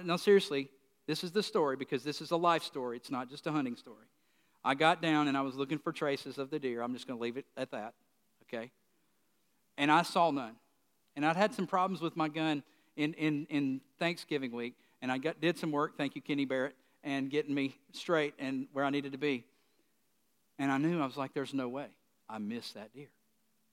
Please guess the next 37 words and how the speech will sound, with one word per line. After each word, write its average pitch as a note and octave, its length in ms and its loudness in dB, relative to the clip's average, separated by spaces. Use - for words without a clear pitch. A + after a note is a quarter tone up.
There's C3+ 260 -2
no C3+ 240 0
way C#3 240 -2
I C3 80 -2
missed B2+ 260 -6
that A2 180 -12
deer." C3 180 -16
And C#3 140 0
so D#3+ 160 6
I D#3 100 6
started D#3 380 2
to C#3+ 80 -4
pray, E3 340 -2
honestly, C3+ 420 -4
like, B2+ 160 -4
out C3+ 180 0
loud C3+ 260 2
praying, C#3 340 0
like, A#2+ 140 -6
talking D#3 340 2
to C3+ 80 -2
God C3 360 0
over C#3+ 220 -4
a B2 40 -6
silly D#3 320 -4
deer. C3 220 -10
Isn't A#2+ 120 -12
that C3 120 -6
hilarious? A#2+ 440 -12
Okay? C3 280 -6
And - 80 -10
so F3+ 100 4
I E3 40 6
get F#3+ 160 6
in G3 60 4
the F3+ 80 4
woods, G3 400 2